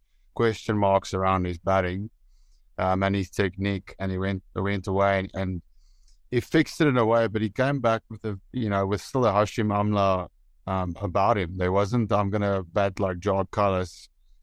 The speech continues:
because my technique, um, had a few, had a few holes." He made that technique his own, and, and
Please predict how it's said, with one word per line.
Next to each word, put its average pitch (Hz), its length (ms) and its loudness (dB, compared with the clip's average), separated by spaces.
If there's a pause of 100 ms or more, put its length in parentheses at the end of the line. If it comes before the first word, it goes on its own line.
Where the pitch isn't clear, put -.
(200)
because 104 280 0
my 101 160 4
technique, 98 680 -4 (440)
um, 95 280 0
had 98 160 2
a 101 60 0
few, 104 440 0 (360)
had 101 120 -2
a 98 80 -4
few 101 260 0
holes." 90 460 0
He 101 320 -2
made 101 300 0
that 101 220 0
technique 98 480 -4
his 90 180 -2 (120)
own, 95 320 2
and, 92 180 -6
and 92 260 -6